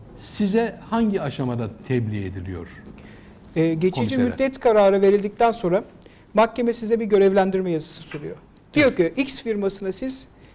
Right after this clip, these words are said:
Speaker 2: e, kom-, e, Kongar Toto geçici komiseri olarak atandınız.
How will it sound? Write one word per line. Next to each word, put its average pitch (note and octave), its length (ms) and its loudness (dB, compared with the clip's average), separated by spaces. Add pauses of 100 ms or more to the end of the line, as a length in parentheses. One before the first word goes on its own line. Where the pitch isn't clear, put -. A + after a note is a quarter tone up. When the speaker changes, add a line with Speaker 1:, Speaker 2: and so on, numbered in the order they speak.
(160)
Speaker 2:
e, F#3+ 60 4
kom-, F#3+ 560 4
e, F3+ 40 2
Kongar A3+ 440 4
Toto A#3+ 240 -6
geçici G#3 400 -4
komiseri G3+ 460 0
olarak D#3+ 320 2
atandınız. C#3+ 540 -8